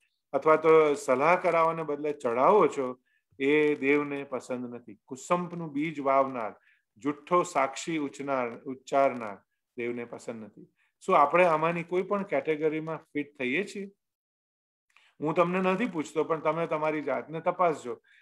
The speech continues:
કે આમાંથી આપણે કશે બી ફિટ થઈએ છીએ. તો જો હોઈએ, એવી કોઈ પણ જગ્યાએ આપણે અટકી ગયા હોઈએ ને, તો હવે એવો સમય આવ્યો છે કે કોવિડ નાઇન્ટીન માંથી તો પ્રભુએ બચાવ્યા, પણ હવે આપણે સાથે મળીને આગળ વધીએ.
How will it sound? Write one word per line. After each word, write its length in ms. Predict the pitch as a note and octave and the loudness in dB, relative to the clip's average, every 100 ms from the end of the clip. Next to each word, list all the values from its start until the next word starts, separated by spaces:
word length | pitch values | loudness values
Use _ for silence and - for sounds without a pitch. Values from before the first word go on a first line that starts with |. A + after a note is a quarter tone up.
| _ | _
કે 80 | - | -2
આમાંથી 420 | C3+ B2+ E3 E3+ | 0 2 0 2
આપણે 220 | E3+ D3+ D3+ | 0 0 -2
કશે 320 | D3+ C#3+ F3 | -4 -6 -6
બી 140 | E3 | -8
ફિટ 360 | - D3 C#3+ - | -8 -8 -8 -6
થઈએ 240 | B2+ E3 | -6 -6
છીએ. 180 | F3+ F3+ - _ _ _ | -8 -12 -14 _ _ _
તો 140 | E3 D3 | 2 2
જો 140 | D3+ | 2
હોઈએ, 500 | B2 D#3 G#3 G#3+ F#3 | 2 2 4 4 2
એવી 240 | E3 C#3+ | 0 -4
કોઈ 240 | C#3 F3+ G3+ | -2 0 0
પણ 180 | G3+ F3+ | 0 -2
જગ્યાએ 320 | D#3+ D3+ D3+ | -2 2 4
આપણે 240 | C#3+ C#3+ | 4 2
અટકી 300 | C3+ - A3 | -2 -2 -2
ગયા 260 | G3+ D#3+ D3 | 2 4 4
હોઈએ 300 | C3+ C#3+ F3+ | 2 -2 -4
ને, 180 | C3+ B2+ _ _ _ - | -6 -14 _ _ _ 0
તો 80 | |
હવે 240 | D3+ B2+ D#3 | 4 4 6
એવો 220 | G#3+ G#3 | 6 4
સમય 340 | G3 F#3 F#3 | 2 0 2
આવ્યો 260 | E3 C3 C3 | 2 0 -2
છે 220 | B2+ B2 - _ _ _ | -8 -14 -16 _ _ _
કે 80 | C3+ | -12
કોવિડ 420 | - D#3 G3+ E3+ | -4 0 0 0
નાઇન્ટીન 420 | D#3+ D#3 D#3 D#3+ | -2 -4 -4 -6
માંથી 260 | D#3 C#3+ D3 | -4 -4 -4
તો 80 | C#3+ | -4
પ્રભુએ 340 | C3 B2 C#3 | -4 -2 0
બચાવ્યા, 580 | B2+ A#2+ D3 D3+ C3 A#2+ - _ - | 0 -2 0 0 0 -4 -10 _ -8
પણ 100 | B2+ | -4
હવે 180 | B2 C#3+ | 0 0
આપણે 220 | C3+ C#3 | -2 -4
સાથે 360 | - A2+ A2+ | -6 -6 -4
મળીને 360 | C#3+ B2+ B2 B2 | -4 -4 -4 -6
આગળ 300 | A#2 G#2 A2 | -8 -8 -8
વધીએ. 380 | G#2+ G2+ G#2+ | -10 -12 -16